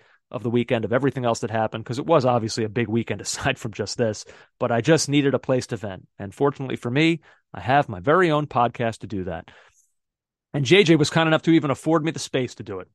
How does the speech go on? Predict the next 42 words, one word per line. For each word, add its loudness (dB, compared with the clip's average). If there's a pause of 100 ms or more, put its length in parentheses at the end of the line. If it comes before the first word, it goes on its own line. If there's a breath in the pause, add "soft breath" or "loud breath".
(160)
'cause -2
I 6
did 6
mention 2
to -8
him, -10
I -8
said, -4
"I 0
think -8
I'm, -6 (160)
I'm -20
considering -2
doing 2
this." -10
He -2
said, -2
"Go, -2
do 4
it, 0
vent, -6
just 0
vent, -2 (480)
have 0
at -4
it." -20 (1040 soft breath)
And, 0
<laughs> -8
and 2
the 2
funny 2
part 2
is 0
Tottenham 0
now 2
have 0
Manchester -4
United 0
and -4
Liverpool -4
coming -14
up. -16